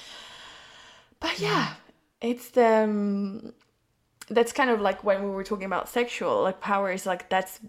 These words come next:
Speaker 1: what's one of the big things. But, like, the, um, usually, and I don't know about you, and, but my sexual empowerment that turned into power did not happen the first thing.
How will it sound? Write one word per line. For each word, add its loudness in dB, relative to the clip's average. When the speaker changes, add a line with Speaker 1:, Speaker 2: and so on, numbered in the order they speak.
Speaker 1:
what's 0
one 4
of -2
the -6
big -8
things. -4
But, 2
like, -2
the, 2
um, -6
usually, 2
and 6
I 4
don't 4
know 6
about 4
you, 2
and, 0
but 4
my 4
sexual -2
empowerment 2
that -4
turned -4
into -8
power 0
did 2
not 8
happen 4
the -4
first -4
thing. -4